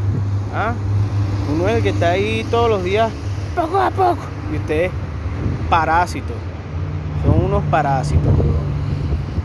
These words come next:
Speaker 1: Ujú. Y pueden decir lo que ustedes quieran, weón. Pero eso no va a evitar de que yo entienda que ustedes son eso. Unos parásitos.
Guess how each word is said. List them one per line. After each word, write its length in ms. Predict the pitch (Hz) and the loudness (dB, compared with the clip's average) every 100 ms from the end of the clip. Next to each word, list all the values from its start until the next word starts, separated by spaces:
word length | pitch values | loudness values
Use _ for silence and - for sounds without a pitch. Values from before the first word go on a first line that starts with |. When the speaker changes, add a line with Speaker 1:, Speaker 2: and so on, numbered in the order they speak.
| - - 285 | -2 0 0
Speaker 1:
Ujú. 320 | 285 - 208 - 262 - - - - - - - | 2 2 4 6 6 6 2 -2 -4 -4 -8 -6
Y 80 | 151 | -6
pueden 260 | 156 202 285 | -2 -2 0
decir 240 | 247 226 | -2 -2
lo 100 | 269 | 0
que 60 | 247 | 0
ustedes 320 | 196 226 226 | 2 2 2
quieran, 300 | 262 262 220 | 2 2 4
weón. 300 | - 233 - - - - - - - - | 2 2 4 2 2 2 2 4 4 4
Pero 280 | 170 175 165 | 4 6 6
eso 220 | 165 - | 6 4
no 140 | 214 | 4
va 120 | 220 | 2
a 120 | 214 214 | 2 4
evitar 440 | - - 233 - - - - - | 4 6 4 4 4 2 -2 -4
de 140 | 165 | -4
que 120 | 160 156 | -4 -4
yo 120 | 160 | -2
entienda 500 | 170 208 220 220 214 - - | -2 0 0 -2 -2 -2 -2
que 60 | |
ustedes 340 | 156 - 156 170 | 0 2 4 4
son 200 | 196 180 | 2 2
eso. 280 | 151 135 - - - - - - - - - | 2 0 -2 0 0 0 0 0 0 0 2
Unos 240 | 143 170 165 - - - - - | 2 2 2 2 0 0 0 2
parásitos. 520 | 147 147 135 127 | 2 2 2 0